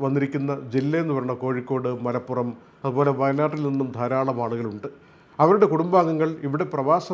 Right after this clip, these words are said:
ഭൂമികയിലിരുന്ന് വിഷമിക്കുകയാണ്. പല ആളുകളെയും വിളിച്ചിട്ട് കിട്ടുന്നില്ല എന്നുള്ള പരാതിയുണ്ട്. പക്ഷേ ഫോൺ അതിൻ്റെ സിഗ്നൽ കിട്ടാത്തതാകും, റേഞ്ച് കിട്ടാത്തതാകും എന്നൊക്കെ പറഞ്ഞ് തൽക്കാലം ആശ്വസിക്കാൻ വേണ്ടി ശ്രമിക്കുകയാണ്. എങ്കിലും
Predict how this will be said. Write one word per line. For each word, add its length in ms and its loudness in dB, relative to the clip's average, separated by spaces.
ഭൂമികയിലിരുന്ന് 720 2
വിഷമിക്കുകയാണ്. 640 0
പല 120 8
ആളുകളെയും 460 4
വിളിച്ചിട്ട് 360 2
കിട്ടുന്നില്ല 400 2
എന്നുള്ള 220 -2
പരാതിയുണ്ട്. 540 -2
പക്ഷേ 220 4
ഫോൺ 200 6
അതിൻ്റെ 260 6
സിഗ്നൽ 340 4
കിട്ടാത്തതാകും, 640 2
റേഞ്ച് 300 8
കിട്ടാത്തതാകും 640 4
എന്നൊക്കെ 400 0
പറഞ്ഞ് 300 4
തൽക്കാലം 440 4
ആശ്വസിക്കാൻ 560 0
വേണ്ടി 200 0
ശ്രമിക്കുകയാണ്. 580 -2
എങ്കിലും 280 8